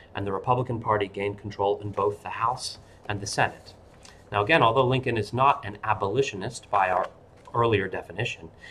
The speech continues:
he had advocated for gradual emancipation of the slaves,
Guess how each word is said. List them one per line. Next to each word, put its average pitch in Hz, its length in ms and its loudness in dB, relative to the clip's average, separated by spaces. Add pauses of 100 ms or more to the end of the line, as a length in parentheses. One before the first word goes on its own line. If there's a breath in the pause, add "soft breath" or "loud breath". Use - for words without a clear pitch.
(220 loud breath)
he 127 160 -2
had 143 320 4
advocated 117 640 0
for 98 320 0
gradual 101 840 -4
emancipation 101 840 -6 (220)
of 92 120 -16
the 95 80 -12
slaves, - 580 -6